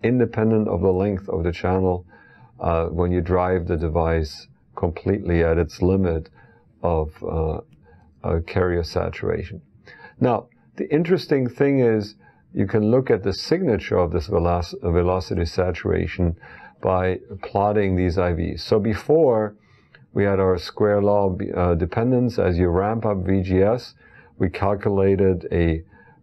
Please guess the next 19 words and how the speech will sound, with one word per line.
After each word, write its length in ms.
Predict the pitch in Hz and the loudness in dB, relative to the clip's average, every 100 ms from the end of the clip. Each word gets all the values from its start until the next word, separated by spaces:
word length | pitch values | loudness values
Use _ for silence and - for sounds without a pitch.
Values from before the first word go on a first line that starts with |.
| - | -6
a, 360 | 87 85 - | -2 -2 0
a 40 | 90 | 0
drain 400 | 92 107 131 135 | 2 2 2 0
current 400 | - 92 90 87 | 0 0 0 0
that 180 | 87 | 0
goes 360 | 90 95 95 90 | 2 2 4 2
up 280 | 90 87 - _ _ _ _ _ | 0 -2 -8 _ _ _ _ _
as 220 | 95 92 | -2 0
the 140 | - 90 | 0 -4
square 880 | - - - 120 113 95 87 85 80 - - | -4 -10 0 2 4 4 2 0 -4 -14 -4
of 200 | 87 76 | -2 2
V 160 | 98 | 2
G 180 | 90 95 | 2 0
minus, 640 | 90 87 90 87 85 - | 0 2 0 0 -2 -4
uh, 420 | - - 85 87 - - - | -10 -4 -2 -2 -4 -8 -4
V, 160 | 92 - 104 | -2 -2 -8
V 240 | - 104 85 | -4 -2 -2
threshold, 640 | - 110 - - - - _ _ _ | -2 -4 -2 -6 -10 -14 _ _ _
okay? 240 | - 143 | -4 -4